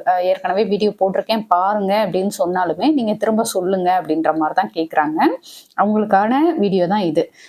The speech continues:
அ, ஏன் அப்படின்னாக்கா, நீங்க ரெகுலரா பாக்குறவங்க வந்து ரிப்பீட்டடா நான் சொல்றது மாதிரி நினைச்ச கூடாது இல்லையா? அதுக்காக வந்து சொல்றேன், ஃபர்ஸ்டே வந்து சொல்லிடுறேன். அ, உங்களாலையும் தங்கம் வாங்க முடியும் அப்படின்றதுக்கான டிப்ஸ் தான் இன்னைக்கு வந்து நம்ம பார்க்க போறோம்.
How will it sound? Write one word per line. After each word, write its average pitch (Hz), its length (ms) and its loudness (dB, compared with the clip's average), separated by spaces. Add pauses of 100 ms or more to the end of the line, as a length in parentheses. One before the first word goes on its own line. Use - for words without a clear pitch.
(140)
அ, 202 260 0
ஏன் 240 180 2
அப்படின்னாக்கா, 202 540 2
நீங்க 214 360 0
ரெகுலரா 220 460 2
பாக்குறவங்க 214 500 2
வந்து 190 180 0
ரிப்பீட்டடா 208 540 2
நான் 214 160 -2
சொல்றது 175 380 0
மாதிரி 175 280 0
நினைச்ச 170 400 -2
கூடாது 160 320 0
இல்லையா? 165 280 2
அதுக்காக 165 360 0
வந்து 165 260 -2
சொல்றேன், 165 440 0
ஃபர்ஸ்டே 185 340 0
வந்து 165 180 -2
சொல்லிடுறேன். 165 600 0 (520)
அ, 202 60 4 (160)
உங்களாலையும் 240 580 0
தங்கம் 190 360 0
வாங்க 180 320 2
முடியும் 170 420 0
அப்படின்றதுக்கான 160 920 0
டிப்ஸ் - 300 -6
தான் 190 120 0
இன்னைக்கு 156 240 0
வந்து 160 160 0
நம்ம 156 220 0
பார்க்க 147 340 2
போறோம். 160 240 2